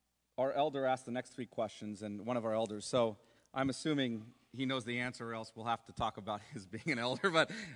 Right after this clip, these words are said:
I think he's just prodding us on. <laughs> The, um, "Is there such a thing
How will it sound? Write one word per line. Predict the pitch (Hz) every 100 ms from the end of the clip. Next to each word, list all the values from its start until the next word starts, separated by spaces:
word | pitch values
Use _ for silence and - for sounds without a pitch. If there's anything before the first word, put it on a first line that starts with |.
| -
I | 123
think | - 170
he's | 170 143
just | 156 - -
prodding | 160 160 160
us | 151 160
on. | 160 165 151 147
<laughs> | 170 - 190 139 - -
The, | 202 170
um, | 170 165 123 - - - -
"Is | 190
there | 202
such | 190 220 220
a | 208
thing | 202 185 165 180